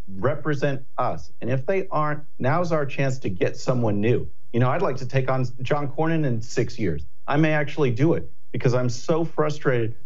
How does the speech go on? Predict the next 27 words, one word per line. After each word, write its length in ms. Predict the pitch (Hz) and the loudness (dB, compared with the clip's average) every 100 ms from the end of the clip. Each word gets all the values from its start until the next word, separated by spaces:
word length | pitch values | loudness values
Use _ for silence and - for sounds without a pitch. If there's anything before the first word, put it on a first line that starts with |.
| - | -2
with 180 | 110 110 | -2 0
what 160 | 123 | 0
I'm 180 | 139 139 | 0 0
seeing. 480 | 135 - 131 95 98 | 0 0 0 0 0
We 160 | 131 | 2
need 220 | 165 180 156 | 4 4 2
people 300 | 160 139 127 | 0 2 2
that 180 | 117 | 2
will 100 | 104 | 0
speak 500 | 92 - - - 160 | -2 -2 0 0 2
up 300 | 165 190 - - - - - | 0 0 -2 -4 -4 -2 0
and 300 | 143 143 131 | 0 0 2
be 160 | 175 | 2
real 520 | 156 139 208 226 95 - | 4 2 2 0 0 0
with 140 | 131 127 | 0 2
the 80 | |
American 480 | 135 123 170 190 208 | 2 2 2 0 -2
people 500 | 185 180 160 143 135 - - - | 0 -2 0 0 0 -2 -4 -2
and 180 | 117 113 - | 0 0 -2
fight 320 | 165 160 - - - | -2 -2 -2 -4 -4
for 140 | - 143 | 0 0
the 260 | 120 131 135 | 2 0 0
issues 540 | 160 196 - 107 110 - - - | 0 0 0 0 0 -2 -2 -2
that 120 | 127 | 0
people 220 | 143 147 | 0 0
believe 380 | 156 170 220 302 | 2 2 2 2
in. 180 | 127 | 0